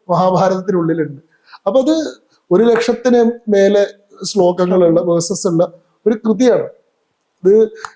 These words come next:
ജയമായി തുടങ്ങി വിജയമായി പരിണമിച്ച് പിന്നീട് അവസാനം ഈ മഹാഭാരതം എന്ന് പറയുന്ന ഒരു ഇതിഹാസമായി മാറുമ്പോ അതൊരു, എന്താ പറയാ, ലോകത്തെ എല്ലാ കാലത്തും ഭ്രമിപ്പിക്കുന്ന, വിസ്മയിപ്പിക്കുന്ന ഒരു ഇതിഹാസമായിട്ടാണ് മാറിയത്.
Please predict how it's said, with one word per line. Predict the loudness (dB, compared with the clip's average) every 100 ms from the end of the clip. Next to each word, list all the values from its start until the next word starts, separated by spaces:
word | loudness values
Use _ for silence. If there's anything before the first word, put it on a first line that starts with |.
| -6
ജയമായി | 0 2 4 2 2
തുടങ്ങി | 2 0 0 0
വിജയമായി | 0 0 2 2 2 2
പരിണമിച്ച് | 0 0 0 0 -2 -6
പിന്നീട് | -6 0 0
അവസാനം | 0 0 0 0 2
ഈ | 0
മഹാഭാരതം | 0 -2 0 0 2 2 2 2 2
എന്ന് | 2
പറയുന്ന | 2 2 0
ഒരു | -4
ഇതിഹാസമായി | -2 0 0 2 0 2 2
മാറുമ്പോ | 0 0 0 0 -6 -8 _ _ _ -20 -20 -20 _ -8
അതൊരു, | -2 2
എന്താ | 2 2 2 2
പറയാ, | 4 4 2 2
ലോകത്തെ | 0 0 0 0 0
എല്ലാ | 2 2 0 0
കാലത്തും | 0 0 -4 -2
ഭ്രമിപ്പിക്കുന്ന, | 0 -2 -4 -8 -10 -4 -2
വിസ്മയിപ്പിക്കുന്ന | 0 -4 -4 -2 -2 -4 -4 -2
ഒരു | -2
ഇതിഹാസമായിട്ടാണ് | -2 0 0 2 0 0 0 0
മാറിയത്. | -2 -6 -10